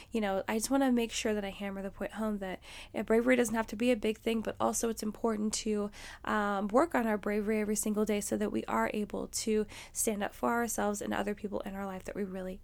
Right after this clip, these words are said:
care for. And cultivating bravery is so important because it grows and becomes stronger over time, allowing you to step outside your comfort zone more often and more confidently. So by dipping a toe out, um,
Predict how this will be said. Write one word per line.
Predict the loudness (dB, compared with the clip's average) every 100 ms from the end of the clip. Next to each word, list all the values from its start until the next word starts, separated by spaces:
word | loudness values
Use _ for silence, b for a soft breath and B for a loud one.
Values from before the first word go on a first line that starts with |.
| -14
care | -10 -10
for. | -8 -12 -12 B B B B B
And | 4 4 4
cultivating | 2 4 6 6 6 6 4 2
bravery | 0 4 4 4 0 0
is | -2
so | 2 4
important | 4 4 2 2
because | -2 0 -2 -2
it | -4 -4
grows | -6 0 2 4 4 2 0 B B B B
and | 0 2 2
becomes | 0 -2 0 0
stronger | 0 2 2 2 0
over | 0 -4 -6
time, | 0 4 4 4
allowing | 2 0 2 4 4
you | 2
to | 2
step | 0 -2 -2
outside | -4 -2 -2
your | -2 -2
comfort | -4 -2 -2
zone | 0 0
more | 2 4
often | 4 2 -2 -2
and | -2
more | -2 -2
confidently. | 2 2 2 -4 -4 -4
So | 0 0 0 B B B B
by | 2 4
dipping | 4 4 4 4
a |
toe | 0 0 2 4 2 0
out, | 0 0 -2 -6 B B B
um, | 2 2 2 0